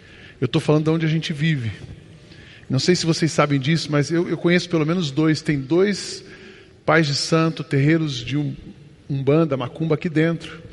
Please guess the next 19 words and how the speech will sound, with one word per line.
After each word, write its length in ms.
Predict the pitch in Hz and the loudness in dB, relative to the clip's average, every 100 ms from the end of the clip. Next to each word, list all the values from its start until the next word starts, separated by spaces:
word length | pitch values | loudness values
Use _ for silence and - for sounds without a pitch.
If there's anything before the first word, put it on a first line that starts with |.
| - - - - - - | -20 -20 -20 -20 -20 -8
que 100 | 139 | 0
fazem 300 | 160 156 160 | 2 2 2
trabalhos. 1000 | 160 139 139 131 110 - - - - - - - - - - - | 0 2 2 2 0 -6 -12 -12 -14 -18 -20 -20 -20 -20 -16 -10
Assim 200 | 123 156 | -6 -2
como 160 | 175 | 2
a 40 | 147 | 2
gente 180 | 156 | 2
tem 140 | - 165 | 2 2
o 20 | |
nosso 240 | 147 - | 0 -2
templo, 340 | 147 156 156 147 | -2 0 0 -2
eles 140 | 139 | -2
têm 140 | - 156 | -2 -2
o 20 | |
espaço 400 | - 139 139 151 | -2 -2 -2 -2
deles. 560 | 127 113 110 - - - - - - - - - - - | -2 -2 -4 -16 -18 -20 -20 -20 -20 -20 -20 -20 -20 -8
Eu 80 | 139 | -6
conheço 360 | - 160 170 165 | 2 4 4 0
dois. 520 | 131 113 101 - | 0 0 -2 -10